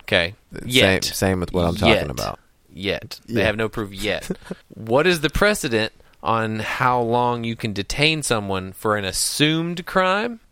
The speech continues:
Speaker 1: because they saw you swallow something, but they don't know what that thing is 'cause they don't have proof of it yet? They have
Speaker 2: Dude.
Speaker 1: to wait for you to poop it out, okay? These, this, these people here, they're holding this dude for three weeks over him swallowing drugs that they think he has Class A drugs and he swallowed 'em. So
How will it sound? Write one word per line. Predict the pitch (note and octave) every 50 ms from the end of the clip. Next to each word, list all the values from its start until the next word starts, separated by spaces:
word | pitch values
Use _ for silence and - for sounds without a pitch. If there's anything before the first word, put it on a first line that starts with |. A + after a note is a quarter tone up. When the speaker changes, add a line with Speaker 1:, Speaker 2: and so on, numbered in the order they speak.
| -
Speaker 1:
because | - A#2+ A2 - C3 A#2 A2+ A2 G#2
they | A2+ A2 G#2+
saw | - - - B2 A#2+ A#2+
you | A#2+ A2+ A2 A2
swallow | - - - G#2+ G#2 G#2 A2 A#2 A#2
something, | - - B2+ B2 B2+ - C#3 C#3 C#3+ D3+ D3+ - _ _
but | - C3 A#2+
they | - B2
don't | A#2+ B2 A#2+ A#2
know | A#2 A2
what | A2+ A2+ A2+ -
that | A#2 G2+ - -
thing | - G#2+ F#2+ F#2+ G#2+
is | C#3 C#3+ A#2+ F#2+ F#2+ F#2 -
'cause | - G#2 F#2+
they | G2
don't | F#2 F#2+
have | F#2+ E2+ - -
proof | - - F3 F3 -
of | A#2 F#2 E2
it | C#2 A1+
yet? | D2+ D#2 C2+ - - - - C#3+ D3
They | - G3+
have | G3
Speaker 2:
Dude. | E3+
Speaker 1:
to | C#3 B2
wait | A#2+ C3+ C#3+ C3+ -
for | C3
you | B2+ B2
to | A#2 A2
poop | - - C#3 C3
it | C3
out, | D#3 E3 C3+ - - _ - - _ _ _ _ _ -
okay? | - A#2 A#2+ A#2+ - - - - - -
These, | G2+ G#2 B2 C#3 D#3+ E3 - -
this, | C3 C3+ D3+ D#3+ - -
these | - - B2+ B2+
people | - D3+ E3 D#3 D3 D3
here, | E3+ G3+ G3 E3 C3 B2 A#2+ C#3 D3 - _ _ -
they're | G#2+ G#2+
holding | A#2+ C#3+ D#3 E3+ D#3 D3
this | C3 B2 A#2+
dude | B2+ B2 A#2 A2+ A2 G#2+
for | G#2+ G#2
three | - - B2+ C#3 D#3 E3
weeks | E3 F3 F3+ D#3+ B2 - - - - - - - - _ _ -
over | A#2 A#2 A#2+ A2+ A2 G#2+
him | A#2+ A2+ G#2
swallowing | - - A#2 A#2 A#2+ B2 A#2 A2 G#2+ G2+ G2+
drugs | A2+ C3 C#3 C3+ A2 F#2 F2+ G2
that | - F#2+ -
they | - G2
think | - - A2+ A2 -
he | - G#2 G#2
has | G2+ F#2+ F#2
Class | - - - F#2+ F#2 F#2 -
A | G2 F#2
drugs | F2 - A2+ A2+ G#2+ G2+ G#2
and | F2 F2+
he | F2
swallowed | - - - A2 A#2 G#2+ F#2 F2 E2
'em. | C#2+ C2+ F2 -
So | - - - G#2+ G2 G2 F#2+ F2+ F2+ F2 F2 -